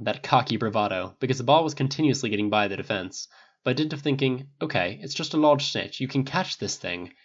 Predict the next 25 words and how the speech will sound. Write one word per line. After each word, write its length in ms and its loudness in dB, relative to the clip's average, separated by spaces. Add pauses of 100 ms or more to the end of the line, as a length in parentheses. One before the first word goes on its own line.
(180)
Harry 220 2
stopped 400 0
it 180 -6
every 280 -2
time. 480 -2 (460)
It 40 -2
was 100 6
both 240 4
brutal 380 2
and 100 -2
exhilarating 640 2
playing 280 -4
in 80 -6
that 140 -2
heat. 300 -8 (380)
Ten 200 2
minutes 240 2
into 120 2
the 80 0
game, 420 0
everyone 340 -2
took 120 -6
off 180 2
their 120 -2
shirts. 460 -4